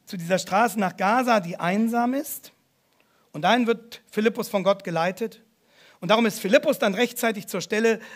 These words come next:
als der Trost des Finanzministers oder er auch einsam in diesem Wagen, wir wissen es nicht, diesen Weg kreuzt. Und dann kommen sie plötzlich zusammen. Schauen Sie, wir wissen nicht, wie Gott den Philippus dahin beordert hat.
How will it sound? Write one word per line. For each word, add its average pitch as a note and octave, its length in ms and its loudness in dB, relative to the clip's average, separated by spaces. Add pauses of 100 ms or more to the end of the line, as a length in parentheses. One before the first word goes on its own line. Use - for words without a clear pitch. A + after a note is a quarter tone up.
als E3+ 180 -2
der F3+ 160 -2
Trost A#3 340 0
des G3+ 140 -8
Finanzministers F3+ 1200 -4
oder G3 360 0
er F#3+ 220 0
auch F3 160 0
einsam G3 400 0
in F#3 80 -4
diesem F3 180 -8
Wagen, F3 220 0
wir D#3 80 -10
wissen F3 200 -10
es E3+ 100 -14
nicht, F3+ 260 -18 (880)
diesen A#3 340 0
Weg C4+ 160 -4
kreuzt. - 500 -12 (440)
Und F#3+ 100 -4
dann G3+ 140 6
kommen F#3 180 0
sie F3+ 80 -10
plötzlich G3+ 460 -4
zusammen. G#3+ 400 -8 (1080)
Schauen A#3+ 280 0
Sie, A3+ 260 -4 (380)
wir G#3 200 -2
wissen C4+ 200 -4
nicht, C4+ 180 -4
wie A#3+ 100 -4
Gott A3 180 0
den G#3+ 120 -2
Philippus G#3 360 -6
dahin G#3+ 260 0
beordert D#3 460 -2
hat. - 240 -14